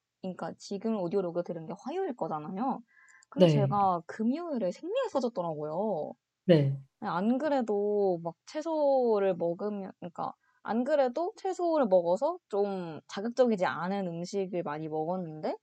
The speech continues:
Speaker 1: 아, 이상하게 계속 단 게 엄청 땡기는 거예요.
Speaker 2: 음, 음,
Speaker 1: 저는
Speaker 2: 음.
Speaker 1: 이게 막 채소의 영향이라고 생각한 적도 없고 그냥 '아, 몸이
Speaker 2: 음.
Speaker 1: 이상하네.' 하고 생각했었는데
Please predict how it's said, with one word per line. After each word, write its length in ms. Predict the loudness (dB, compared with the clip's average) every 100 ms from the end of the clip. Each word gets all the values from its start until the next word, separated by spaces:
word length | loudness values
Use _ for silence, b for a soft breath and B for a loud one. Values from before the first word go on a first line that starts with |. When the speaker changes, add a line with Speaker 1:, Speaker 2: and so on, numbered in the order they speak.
| _ _ _ _
Speaker 1:
아, 100 | 0
이상하게 540 | 2 2 0 -4 -4
계속 300 | -2 0 -2 -4
단 320 | -10 -8 -2
게 80 | 0
엄청 440 | 0 -2 -6 -4
땡기는 420 | -2 -2 -2 0
거예요. 680 | 0 0 0 0 0 0 0 2
Speaker 2:
음, 200 | 8 8
음, 60 |
Speaker 1:
저는 240 | 10 8 8
Speaker 2:
음. 60 |
Speaker 1:
이게 380 | 4 0 0 0
막 240 | -2 -6 -8 _ _ -8
채소의 640 | -4 0 0 0 -2 -4 -8 -4
영향이라고 540 | 0 0 0 2 0
생각한 600 | -2 -6 -10 -12 -6 -2
적도 340 | -2 -2 -4 -6
없고 420 | -6 -2 0 2
그냥 200 | 0 -6
'아, 180 | -12 -8
몸이 160 | -2 0
Speaker 2:
음. 100 | 0
Speaker 1:
이상하네.' 560 | -2 -4 -6 -8 -10 -10
하고 240 | -8 -8
생각했었는데 800 | -6 -6 -6 -8 -10 -8 -8 -8